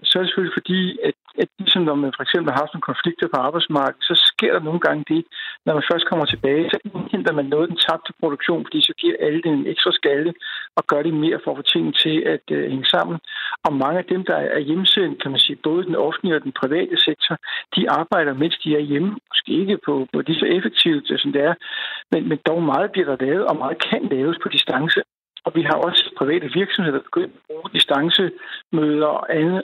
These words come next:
og det er jo med til at sikre, at meget produktion faktisk fastholdes, selvom man lukker ned, og selvom man prøver at begrænse folks omgang med hinanden. Så altså, det er sådan den, den danske vinkel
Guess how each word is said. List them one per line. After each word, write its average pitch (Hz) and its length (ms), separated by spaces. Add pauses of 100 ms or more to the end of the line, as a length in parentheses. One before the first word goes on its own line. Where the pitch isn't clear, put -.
og 170 60 (200)
det 196 80
er 196 120
jo 165 140
med 202 80 (160)
til 165 120 (540)
at 156 40 (120)
sikre, - 280 (160)
at 160 120
meget 151 420
produktion 175 500 (220)
faktisk 190 360 (480)
fastholdes, 196 520 (440)
selvom 262 220
man 175 120
lukker 151 240
ned, 151 180
og - 60
selvom - 320
man 165 180
prøver 165 160
at - 100
begrænse - 440
folks 165 220
omgang 156 340
med 151 120
hinanden. 143 260 (520)
Så - 120
altså, - 220
det 208 80
er 202 40
sådan 208 260
den, 151 80 (100)
den 143 80 (160)
danske 214 300
vinkel 170 260